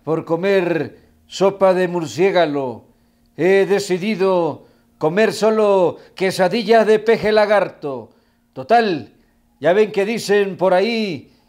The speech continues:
que perro sí come perro. Por cierto, ya le di instrucciones a mi carnal Marcelo para que por ningún motivo vaya a mandar un avión a China por los cuatro mexicanos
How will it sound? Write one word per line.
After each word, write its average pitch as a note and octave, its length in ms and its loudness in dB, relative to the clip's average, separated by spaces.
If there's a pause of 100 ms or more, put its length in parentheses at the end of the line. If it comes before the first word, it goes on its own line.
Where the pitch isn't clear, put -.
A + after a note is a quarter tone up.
(180)
que C#3+ 120 -6
perro G3 400 0
sí F#3 220 -4
come G3 380 -2
perro. D#3 600 -2 (460)
Por C#3+ 160 -6
cierto, - 480 -2 (540)
ya F#3 160 4
le G3+ 140 0
di G#3 600 -4 (140)
instrucciones F3+ 1120 -2 (300)
a C#3 120 -6
mi D#3 140 -6
carnal G3 520 2
Marcelo D#3+ 840 -2 (680)
para D3+ 240 2
que D3+ 140 -6
por E3+ 320 0
ningún F3 420 -2
motivo G3+ 760 0 (420)
vaya G#3 280 4
a - 20 6
mandar G3+ 640 0 (200)
un G#3+ 160 0
avión A3+ 300 4
a A3+ 100 0
China G#3 800 -2 (480)
por F#3 200 2
los F#3+ 180 -2
cuatro G#3 520 -2
mexicanos G3 1000 -4